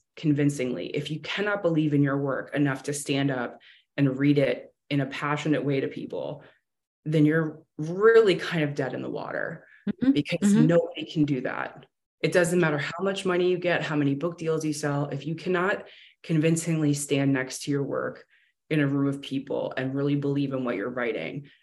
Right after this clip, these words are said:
Speaker 1: I would wonder, one, if you were writing the right thing. And two,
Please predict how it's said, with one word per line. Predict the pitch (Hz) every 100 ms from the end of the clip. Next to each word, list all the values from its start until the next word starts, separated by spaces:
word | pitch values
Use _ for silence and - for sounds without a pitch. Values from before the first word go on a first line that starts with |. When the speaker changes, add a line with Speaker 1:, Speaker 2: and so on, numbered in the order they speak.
| _ _ _
Speaker 1:
I | 143 143
would | 147 143 - - _ _ _ _ -
wonder, | 156 156 151 147 147
one, | 156 147
if | 143 147
you | 143
were | 139 135
writing | 135 139 135
the | 131 123
right | 131 127
thing. | - 143 131 131
And | 127 139
two, | 143 165 147 139